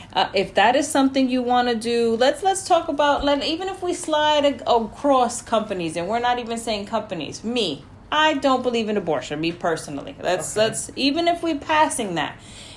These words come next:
Speaker 1: and I would never do it. Granted, I've never been in a position that I needed it.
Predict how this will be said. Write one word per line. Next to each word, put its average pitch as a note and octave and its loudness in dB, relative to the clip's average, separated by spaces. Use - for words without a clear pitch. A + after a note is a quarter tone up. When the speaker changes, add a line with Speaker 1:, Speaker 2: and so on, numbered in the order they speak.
Speaker 1:
and A#3 4
I F#3 4
would C#4 4
never C#4+ 4
do D4 6
it. - 2
Granted, F3 2
I've E3 0
never E3 2
been F3 4
in F3 2
a E3+ 0
position E3+ -2
that D#3+ 4
I D3+ 4
needed F#3+ 4
it. E4 6